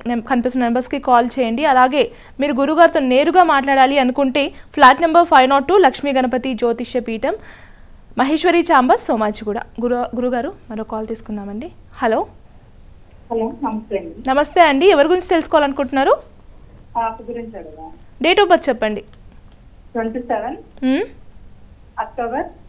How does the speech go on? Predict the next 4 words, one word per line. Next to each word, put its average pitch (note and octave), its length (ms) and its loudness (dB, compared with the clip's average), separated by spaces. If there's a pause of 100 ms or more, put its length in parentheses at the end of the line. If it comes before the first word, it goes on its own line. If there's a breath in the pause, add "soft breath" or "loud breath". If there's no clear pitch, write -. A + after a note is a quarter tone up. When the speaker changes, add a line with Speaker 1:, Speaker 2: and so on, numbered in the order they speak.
(160)
Speaker 1:
ఆ? C#4 180 -2 (1000)
Speaker 2:
టూ C4+ 100 -4
థౌజండ్. F#3 440 -8 (1000)
Speaker 1:
సమయం? C#4+ 380 2